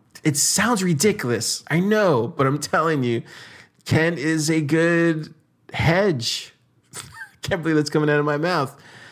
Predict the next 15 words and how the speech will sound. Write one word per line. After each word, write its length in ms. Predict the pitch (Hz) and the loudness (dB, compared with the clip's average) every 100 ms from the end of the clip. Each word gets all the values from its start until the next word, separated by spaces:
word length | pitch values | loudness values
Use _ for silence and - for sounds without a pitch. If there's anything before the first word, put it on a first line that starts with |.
| - | -12
It's 120 | - | -4
a 40 | 143 | 0
good 160 | 180 | 2
hedge. 680 | 147 147 214 160 107 - - _ _ _ - _ _ _ | 2 2 2 -2 -4 -12 -12 _ _ _ -20 _ _ _
They're 260 | 123 143 | -2 0
working 360 | 175 196 202 226 | 2 0 2 4
their 140 | 220 | 4
asses 440 | 202 214 320 311 185 | 2 0 0 0 2
off 240 | 139 - | 0 2
over 160 | 135 120 | 0 2
there 160 | 117 | 0
at 140 | 110 110 | 0 -2
Kick, 200 | 120 113 | -4 -4
apparently, 600 | - 110 107 120 120 - | -2 0 0 -2 -4 -2
and 380 | 113 113 113 | -2 -2 -4